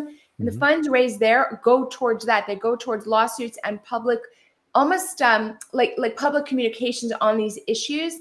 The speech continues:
Speaker 1: And then
Speaker 2: Mm-hmm.
Speaker 1: goldcare dot com if you're looking for a better system for yourself.
Speaker 2: Yeah, there it is, free Doctor Gold. We've got 'em
Speaker 1: Thank
Speaker 2: both linked
Speaker 1: you.
Speaker 2: up in the show notes at robertscottbell dot com. Um,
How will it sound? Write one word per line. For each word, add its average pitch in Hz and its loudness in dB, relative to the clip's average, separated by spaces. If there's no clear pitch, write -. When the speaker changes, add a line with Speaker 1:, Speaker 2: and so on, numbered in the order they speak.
Speaker 1:
And 240 0
then 240 4
Speaker 2:
Mm-hmm. 247 2
Speaker 1:
goldcare 277 4
dot 233 2
com 233 2
if 220 -8
you're 220 2
looking 226 -2
for 226 -4
a 226 -2
better 208 0
system 220 -4
for 208 -6
yourself. 180 -4
Speaker 2:
Yeah, 113 6
there 131 6
it 120 8
is, 104 4
free 120 4
Doctor 110 4
Gold. 104 4
We've 104 4
got 139 6
'em 127 4
Speaker 1:
Thank 117 4
Speaker 2:
both 123 4
linked 123 4
Speaker 1:
you. 117 4
Speaker 2:
up 117 2
in 113 2
the 101 2
show 120 4
notes 113 4
at 101 0
robertscottbell 123 4
dot 113 2
com. 120 2
Um, 101 -2